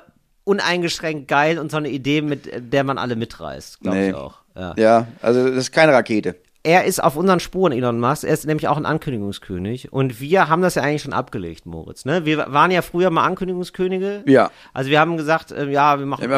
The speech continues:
Speaker 2: Erwartungen geschürt, die wir dann nie getroffen haben.
Speaker 1: So ist es. Also wir haben immer oft gesagt, ja, im nächsten Podcast machen wir das und das, ne? Und da haben wir, das haben wir damit aufgehört. Wir haben einfach nicht mehr angekündigt, ne?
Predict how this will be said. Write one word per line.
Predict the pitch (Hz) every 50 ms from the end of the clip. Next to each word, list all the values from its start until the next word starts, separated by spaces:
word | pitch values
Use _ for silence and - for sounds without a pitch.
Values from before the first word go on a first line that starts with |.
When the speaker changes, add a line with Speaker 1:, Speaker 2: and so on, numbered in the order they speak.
| 135
Speaker 2:
Erwartungen | 143 165 175 170 180 180
geschürt, | 151 156 - - - 175 175 170
die | 156 143
wir | 143
dann | 139 139 143
nie | 151 151
getroffen | 143 139 - - 127 - - 85
haben. | 82 - - 120
Speaker 1:
So | 131 160 165
ist | 196 170
es. | 120 98 - - _
Also | - 127 139 147 143
wir | 156
haben | 156 170 175 151
immer | 104 160 175 180 170
oft | 170 160
gesagt, | 170 120 135 135
ja, | 147 156 143 110 95
im | 110 131 143 143
nächsten | 127 131 139 143 - -
Podcast | 123 143 143 131 151 139 139
machen | 147 143 139
wir | 131
das | 123 131 135 131
und | 131 120
das, | 135 131 143 143 -
ne? | 135 139
Und | 147 156
da | 165 170 170
haben | 214 233
wir, | 233 214 190 - 120 185 180
das | 156 - 190 170
haben | 208 226 226
wir | 220
damit | 214 208 226 240 233 208
aufgehört. | 202 254 - - 185 165 -
Wir | 175 175
haben | 196 202
einfach | 202 190 185 202
nicht | 202 208 185
mehr | 196 175
angekündigt, | 185 214 208 175 - - 131 113 104 101 95 - -
ne? | 156 185